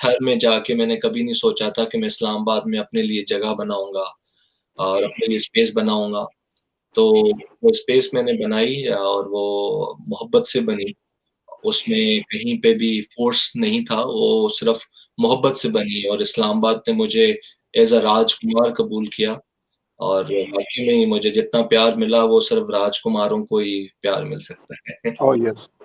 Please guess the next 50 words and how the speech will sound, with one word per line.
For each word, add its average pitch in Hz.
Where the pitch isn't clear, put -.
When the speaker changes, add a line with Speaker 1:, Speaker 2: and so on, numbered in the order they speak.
Speaker 2:
है 135
भी 180
राजकुमार, 123
हमारा 123
राजकुमार। 139
Speaker 1:
नहीं, 160
Speaker 2:
अच्छा, 202
Speaker 1:
नहीं। 262
Speaker 2:
ये 269
यूग्रेट, 185
यूग्रेट 175
program 139
पे 131
गए 120
थे 117
ना? 165
Speaker 1:
हम्म, 135
जी, 151
जी, 139
Speaker 2:
यू-, 117
Speaker 1:
मैं, -
मैं 120
Speaker 2:
तो 123
Speaker 1:
यू- 175
Speaker 2:
ये 208
इस्लामाबाद 196
आके, 220
ए-, 185
apply 196
किया 202
था 208
या 190
वहाँ 151
से 143
किया 113
था? 107
Speaker 1:
नहीं, 113
नहीं, 117
ये 117
यूग्रेट 120
program 117
होता 110
ही 127
उनके 113
लिए 113
जो 123
university 113
में 107
होते 104
हैं। 113